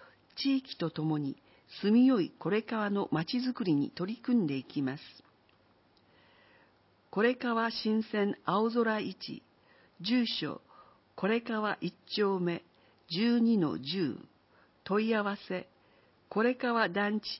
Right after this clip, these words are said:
町内連合会会長、佐々木春夫、電話、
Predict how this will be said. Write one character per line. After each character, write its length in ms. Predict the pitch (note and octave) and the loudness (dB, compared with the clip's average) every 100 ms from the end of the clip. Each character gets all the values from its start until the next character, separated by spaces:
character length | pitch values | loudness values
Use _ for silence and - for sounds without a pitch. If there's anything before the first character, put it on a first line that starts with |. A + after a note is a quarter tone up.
| - _ | -14 _
町 260 | - A#3 B3 | 0 2 4
内 320 | G#3 F3+ C3 | 2 0 -4
連 380 | - E3 A3+ B3 | -2 2 4 6
合 200 | B3+ A#3 | 4 2
会 300 | A#3 D#3+ C#3+ | -2 -6 -8
会 340 | - D#3+ E3+ E3 | -8 -6 -6 -6
長、 380 | - D#3+ C#3 - - - - - | -6 -4 -4 -8 -14 -20 -20 -8
佐 140 | F3 | -6
々 120 | A3 G3 | -4 -6
木 220 | F#3 F3+ | -6 -8
春 380 | - E3 F3 D#3+ | -8 -6 -4 -4
夫、 160 | C#3 - _ - - _ - | -6 -12 _ -20 -20 _ 2
電 340 | A3 B3 A#3+ | 4 6 4
話、 220 | A3 G3+ | 2 0